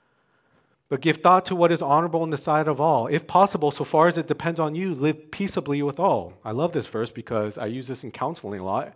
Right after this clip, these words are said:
As far as it depends on you, recognizing your limitation, live peaceably with all. How can we not repay someone evil for evil?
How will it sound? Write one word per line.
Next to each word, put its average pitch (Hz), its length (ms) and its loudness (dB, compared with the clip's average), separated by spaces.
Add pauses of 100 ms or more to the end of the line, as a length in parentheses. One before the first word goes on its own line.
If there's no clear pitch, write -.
As 123 120 -10
far 214 200 4
as 220 80 0
it 233 80 -6
depends - 360 -4
on 160 140 -2
you, 135 560 -6 (420)
recognizing 156 600 2
your 202 260 6
limitation, 131 680 -2
live 127 260 -2
peaceably 131 480 -6
with 147 140 -6
all. 160 320 0 (420)
How 160 260 6
can 208 200 -2
we 202 120 4
not 185 380 4
repay 190 400 2
someone 190 380 4
evil 185 380 2
for 175 120 -4
evil? 202 520 2